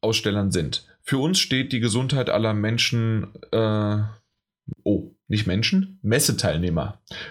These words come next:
Kunden, Partner und unsere Mitarbeiter an erster Stelle. Wir werden zu jeder einzelnen Veranstaltung die neuen jeweils aktuellen Vorgaben des Bundes und, äh, der Landesregierung bezüglich aktuellen Vorgaben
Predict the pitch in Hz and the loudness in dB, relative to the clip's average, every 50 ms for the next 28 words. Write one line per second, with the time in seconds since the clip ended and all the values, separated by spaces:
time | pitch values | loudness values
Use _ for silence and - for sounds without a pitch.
0 | - - - 143 147 156 156 185 170 151 - 120 104 107 123 - 147 131 120 113 | -14 -6 -2 0 0 2 0 0 -2 -2 0 0 2 2 2 0 0 -2 -2 0
1 | - - 120 - 139 143 135 120 - 131 123 113 135 - 156 123 101 95 101 98 | 0 -2 -2 0 0 2 2 2 2 2 2 2 2 2 2 0 0 0 0 0
2 | 101 - 131 127 120 - - - - - 107 - 87 107 110 - - 113 104 - | 0 0 -2 -2 -4 -4 -6 -2 0 0 0 2 0 0 0 0 0 0 0 0
3 | - 101 92 78 - 101 - - - - - - - _ 123 123 113 123 131 151 | 0 0 0 -2 -4 -8 -10 -14 -14 -14 -16 -18 -10 _ -4 0 2 2 2 2
4 | 160 160 - - 135 117 107 127 135 156 143 131 - - 117 127 131 - - 139 | 0 0 0 0 2 0 0 0 2 0 0 0 0 0 0 0 0 0 0 0
5 | 127 127 120 131 101 95 110 - - 120 110 113 113 120 113 101 110 107 104 104 | -2 0 0 0 0 0 0 -2 0 0 0 0 0 0 0 2 2 2 2 2
6 | 107 117 131 139 135 113 113 107 120 117 117 - - 107 - - - 117 87 101 | 0 0 0 0 0 0 0 2 0 0 0 0 -2 -2 -2 -2 -2 0 0 0
7 | 104 101 - - 117 110 110 123 113 110 117 113 117 117 117 113 107 - - - | 0 -2 -2 -2 -2 0 0 0 0 0 0 0 0 0 -2 -2 -4 -6 -8 -6
8 | - 110 - - - 131 139 147 151 156 147 - 82 107 113 104 98 - - - | -2 -2 -2 0 0 0 0 0 0 0 0 0 0 0 0 0 0 -2 -4 -4
9 | - - 117 113 107 98 117 107 107 107 120 127 123 - - 120 101 98 107 107 | -4 -2 -2 -2 0 0 0 0 0 0 0 0 -2 -2 -2 -2 0 0 0 2
10 | 101 107 110 107 - - - - - 110 104 98 - 95 98 101 95 - - - | 2 2 0 0 0 0 0 2 2 2 0 0 0 0 0 0 0 -4 -8 -12
11 | - - - - - - _ _ _ _ _ _ _ _ _ _ _ _ - 135 | -16 -20 -20 -20 -20 -20 _ _ _ _ _ _ _ _ _ _ _ _ -6 -6
12 | 131 - - 147 123 123 120 107 - 120 107 101 - 107 104 107 110 113 117 117 | -4 -2 0 0 0 0 0 0 0 0 0 0 2 2 2 2 2 0 0 0
13 | 117 117 117 117 117 120 - | 0 0 0 0 -2 -4 -6